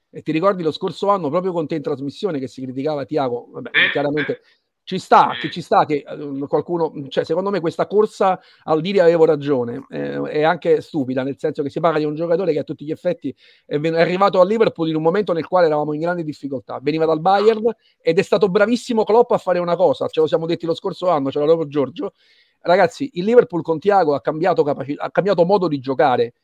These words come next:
Speaker 1: Eh, ripeto, gioca molto pass and movie, che con Klopp era, eh, un gioco che secondo me, mm, eh, era molto più sulle fasce. Thiago ha imparato a tenere la palla e a tenere il pallino del centrocampo. E, e gu-, guarda che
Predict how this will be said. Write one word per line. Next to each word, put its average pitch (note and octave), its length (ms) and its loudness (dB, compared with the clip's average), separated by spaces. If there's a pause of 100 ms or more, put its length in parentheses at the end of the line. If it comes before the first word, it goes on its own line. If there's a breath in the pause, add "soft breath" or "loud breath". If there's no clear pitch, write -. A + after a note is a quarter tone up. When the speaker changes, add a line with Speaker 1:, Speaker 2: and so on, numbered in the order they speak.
(120)
Speaker 1:
Eh, C#3 240 -4
ripeto, D#3+ 460 2
gioca F3+ 260 2
molto G3 300 4
pass - 300 -2
and D#3+ 100 -6
movie, C3+ 360 -2
che D3 200 -6
con D3+ 180 -8
Klopp G3 320 2 (220)
era, D3+ 360 4 (220 soft breath)
eh, D3+ 240 2
un D3+ 380 -6
gioco G3 320 2
che - 100 -4
secondo A3+ 380 2
me, G#3 200 0
mm, F3+ 360 -10
eh, F3+ 180 -2
era G#3 160 2
molto A3+ 220 4
più G3+ 80 -2
sulle F3+ 160 2
fasce. - 400 0 (280)
Thiago G3+ 680 6
ha D#3+ 140 2
imparato E3+ 760 4
a D3 140 0
tenere D#3 320 -2
la D3+ 100 0
palla F#3 320 0
e D3 40 0
a C#3 40 0
tenere C#3+ 220 -2
il C#3 80 -6
pallino E3 260 -2
del D#3 120 0
centrocampo. C#3+ 600 -4 (360)
E, - 120 -10
e D3+ 140 -4
gu-, D3+ 220 0
guarda D#3+ 260 2
che C3+ 180 -2